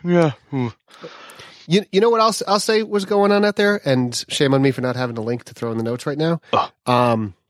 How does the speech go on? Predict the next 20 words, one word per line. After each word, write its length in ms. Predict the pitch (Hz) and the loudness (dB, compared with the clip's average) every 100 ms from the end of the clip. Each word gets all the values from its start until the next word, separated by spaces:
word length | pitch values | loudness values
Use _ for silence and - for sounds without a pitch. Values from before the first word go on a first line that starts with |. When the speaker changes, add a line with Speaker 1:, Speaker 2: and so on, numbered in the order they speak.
| _ _ _ _ _ _ - - - _ _ _ _ _ _ _ _ _ _ _ | _ _ _ _ _ _ -16 -16 -20 _ _ _ _ _ _ _ _ _ _ _
Speaker 2:
uh, 260 | 156 143 135 | 0 2 2
Jimmy 220 | 175 180 | 0 2
DiResta 360 | 165 175 - - | 2 0 0 -2
put 140 | 156 | 0
up 180 | 143 - | 0 0
his 560 | - 143 135 123 107 | -2 0 2 0 -2
giant 420 | - 135 135 139 - | -4 0 2 0 -2
chalkboard 500 | - 143 - 170 170 | -2 -2 0 -2 -2
video. 460 | 160 175 190 202 190 _ | -2 0 0 -2 -8 _
Speaker 1:
Mm, 240 | 180 208 117 | -2 -2 -2
mm-hmm. 280 | - 151 233 311 _ _ _ _ _ _ - - - | -4 -2 -2 -4 _ _ _ _ _ _ -20 -18 -6
Speaker 2:
And, 320 | 113 117 117 | -2 0 0
uh, 160 | 113 107 | -2 -2
Speaker 1:
And 80 | 104 | 0
Speaker 2:
I 40 | |
Speaker 1:
I 40 | 131 | 0
Speaker 2:
was 100 | 120 | 2
Speaker 1:
saw 160 | 127 127 | 2 2
Speaker 2:
lucky 160 | 110 | 0
enough 200 | 85 87 | -2 -10